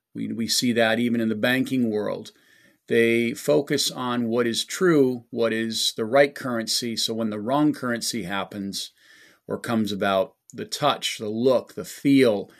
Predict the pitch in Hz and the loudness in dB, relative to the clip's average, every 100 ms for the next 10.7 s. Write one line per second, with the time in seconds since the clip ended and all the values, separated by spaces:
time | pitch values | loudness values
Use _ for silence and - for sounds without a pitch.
0 | - - - _ _ 117 104 107 123 113 | -20 -20 -20 _ _ -2 0 0 2 2
1 | 104 104 101 92 - 151 147 196 151 160 | 0 0 0 0 0 4 4 2 0 0
2 | 190 170 165 - 160 151 151 - 175 147 | 0 0 0 2 2 2 -4 -4 -6 -4
3 | 139 135 135 127 _ _ - 117 117 - | -2 0 -2 -4 _ _ 0 0 0 -4
4 | - 160 147 101 - _ _ _ - _ | -2 2 2 2 -6 _ _ _ -20 _
5 | - 104 113 110 123 131 120 107 95 95 | -6 -4 -2 -2 2 2 2 -2 -2 -6
6 | - _ _ - 120 110 123 113 113 107 | -16 _ _ -4 -2 -2 -4 -2 -2 -4
7 | - 113 110 131 120 - - - - - | -4 -2 0 0 -2 -4 -16 -20 -20 -20
8 | _ 175 185 139 147 147 139 139 127 113 | _ 2 4 4 4 8 6 4 -4 2
9 | 147 151 147 135 - _ _ _ _ _ | 6 8 8 4 -2 _ _ _ _ _
10 | _ - - 123 131 127 127 | _ -8 -4 0 2 2 -2